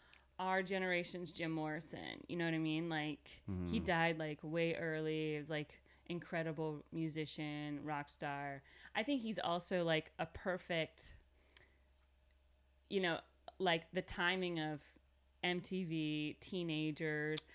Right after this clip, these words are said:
Speaker 1: this
Speaker 2: Yeah.
Speaker 1: hot grunge guy
Speaker 2: Yeah.
Speaker 1: coming in when, like, hair bands were super big, and then here comes this super weirdo.
Speaker 2: Yeah.
Speaker 1: When you have all these angsty teens, like, trying to figure out what they like in
Speaker 2: Mm-hmm.
Speaker 1: music.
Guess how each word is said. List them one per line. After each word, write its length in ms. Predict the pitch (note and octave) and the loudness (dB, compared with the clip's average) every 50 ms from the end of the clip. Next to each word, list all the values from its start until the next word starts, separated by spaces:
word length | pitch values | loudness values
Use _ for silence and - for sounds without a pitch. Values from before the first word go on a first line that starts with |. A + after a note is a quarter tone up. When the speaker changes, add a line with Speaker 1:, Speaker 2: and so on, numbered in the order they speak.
| - - - | -20 -8 -2
Speaker 1:
this 100 | F3 F3 | 0 2
Speaker 2:
Yeah. 180 | - F#3 F2+ - | 4 4 4 4
Speaker 1:
hot 260 | F3 E3+ F3 - G3 | 2 2 0 -2 -2
grunge 400 | F#3 F#3+ E3+ E3 D#3+ F3 E3 D#3+ | 0 2 4 4 4 2 0 0
guy 600 | F3 F3+ D#3+ D3+ D3 D3 D3 D3 D3 D3 D3 D3+ D3+ | 0 2 2 4 4 4 2 2 2 0 0 -2 0
Speaker 2:
Yeah. 220 | - F2+ F2 E2+ - - | 2 2 2 2 0 0
Speaker 1:
coming 360 | - G#3 F#3 F3 F3 F3 F3 | -2 0 0 0 0 0 2
in 320 | E3 E3 D#3+ D#3+ D#3+ D#3+ | 2 2 2 2 0 0
when, 140 | D#3+ D#3+ D#3 | -2 -2 -2
like, 240 | D#3 D3+ D3+ D3+ - | -2 -2 -4 -6 -8
hair 340 | - - - F#3 E3+ E3+ E3+ | -12 -8 -2 0 2 2 2
bands 320 | D#3+ E3 D#3 D3+ D#3 D#3+ | 2 0 0 -2 -2 -4
were 100 | - E3+ | -6 -6
super 340 | E3 - - F3+ - F3 E3+ | -6 -4 -6 -6 -4 -4 -2
big, 320 | D#3 E3 D#3+ D#3 D#3 D3+ | 0 2 2 2 2 0
and 80 | - E3 | -2 -2
then 100 | D#3 D#3+ | -4 -4
here 160 | D#3 D#3+ E3 | -2 -2 -4
comes 300 | E3 - F3 D3+ E3 D#3+ | -4 -4 -6 -10 -8 -8
this 160 | - D#3 - - | -8 -8 -8 -8
super 400 | - - F#3 F3+ - F3+ E3+ E3 | -6 -4 -4 -2 -2 -2 -2 0
weirdo. 640 | E3 E3 D#3+ D#3+ D#3 D#3 D3 C#3+ C#3+ D3 D3 D3+ D#3+ | 0 0 0 0 0 0 0 0 0 -2 -2 -2 -2
Speaker 2:
Yeah. 340 | G2+ F#2+ F#2 F2 E2 D#2 - | 0 0 2 2 0 0 0
Speaker 1:
When 340 | - F3+ F3 F3 E3+ E3 E3+ | 0 2 2 2 2 2 0
you 120 | E3+ E3+ | 0 -2
have 160 | E3+ E3 E3 - | -2 -2 -2 -2
all 140 | E3+ E3+ | -2 -2
these 180 | E3+ E3+ E3 E3 | -2 -2 -2 -2
angsty 440 | - - F3 E3+ E3+ - - E3+ E3 | -2 0 0 0 -2 -2 -4 -4 -4
teens, 360 | - - F3 E3 E3 E3 D#3+ | -4 -4 -2 -2 -2 -2 -4
like, 160 | E3 D#3 D3 | -6 -8 -8
trying 260 | - - E3 D#3 D#3+ | -8 -6 -6 -4 -4
to 40 | D#3+ | -6
figure 300 | D#3 - E3 D3+ D#3 D#3 | -6 -6 -6 -4 -2 -2
out 140 | D3+ D3+ D3 | -2 -2 -2
what 120 | - D#3+ | -2 -4
they 140 | - D#3 D3+ | -4 -4 -2
like 480 | D3 D3+ D3 D3 D3 D3+ D3 - - - | -2 -2 -2 -2 -2 -2 -4 -6 -6 -4
in 80 | G2 | -2
Speaker 2:
Mm-hmm. 160 | - - - E3 | -2 0 0 0
Speaker 1:
music. 640 | D#3+ D#3+ D#3+ D#3+ D3+ - D#3 C#3+ C#3+ D3 C#3+ - | 2 2 0 0 0 -2 -2 -4 -2 -4 -6 -8